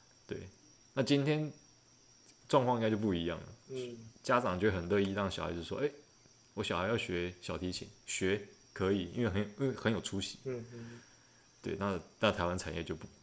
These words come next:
Speaker 1: 台-，台湾的就是小孩学习的状况就会不一样了。学生想要，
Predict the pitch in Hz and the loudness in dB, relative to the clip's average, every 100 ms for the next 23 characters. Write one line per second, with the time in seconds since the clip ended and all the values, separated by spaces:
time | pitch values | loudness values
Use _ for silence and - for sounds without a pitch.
0 | - - - 82 - 107 113 95 82 101 | -20 -20 -6 -2 4 6 6 4 2 0
1 | 98 87 82 82 - 82 82 87 - 87 | 0 -2 -6 -8 -6 -4 -2 -2 0 -2
2 | 90 85 90 85 82 85 85 82 80 82 | -4 -6 -8 -8 -8 -8 -8 -8 -8 -8
3 | - 95 95 95 107 90 87 | -10 -4 -2 0 0 0 -2